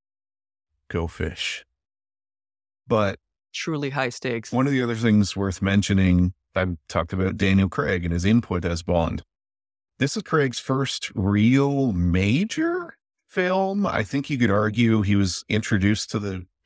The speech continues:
Speaker 1: well, some of the masses, the people that saw it, to people in Tomb Raider. And
Speaker 2: Wow.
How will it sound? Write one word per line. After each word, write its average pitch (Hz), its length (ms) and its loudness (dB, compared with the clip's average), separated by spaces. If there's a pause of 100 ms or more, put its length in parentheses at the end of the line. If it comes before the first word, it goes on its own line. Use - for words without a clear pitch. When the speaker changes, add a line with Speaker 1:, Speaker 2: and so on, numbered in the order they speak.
Speaker 1:
well, 95 260 2
some 104 260 0
of 85 60 0
the 82 60 -4
masses, 80 520 -2
the 82 100 -6
people 90 300 0
that - 120 -8
saw 90 340 -2
it, 95 120 -8 (600)
to 101 600 -2 (260)
people 101 340 0
in 90 140 4
Tomb 135 320 2
Raider. 82 560 0 (480)
And 95 500 0
Speaker 2:
Wow. 110 100 -10